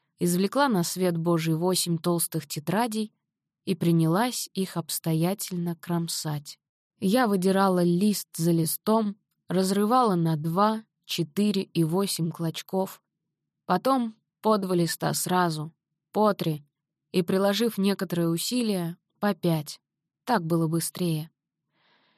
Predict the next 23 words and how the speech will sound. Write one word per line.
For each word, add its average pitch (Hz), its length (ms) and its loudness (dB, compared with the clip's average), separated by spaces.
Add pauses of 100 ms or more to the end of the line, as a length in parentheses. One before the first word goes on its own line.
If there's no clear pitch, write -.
(180)
Я 254 200 2
не 233 140 0
прерывала 233 560 0
незабвенные 196 920 0
свои 180 320 -2
труды 185 420 -2
до 180 160 2
тех 175 300 -4
пор, 247 240 0
пока 180 360 -4
словесные 185 760 -2
ошметки 208 560 -4
чужих 196 460 -2
жизней — 214 640 -2 (400)
не 196 140 2
присоединились 190 960 0
к - 100 -8
их - 140 -4
визуальным 175 720 2
прототипам. 170 880 -4 (840)
На 175 140 2
коричневом 175 720 0
полу 175 440 2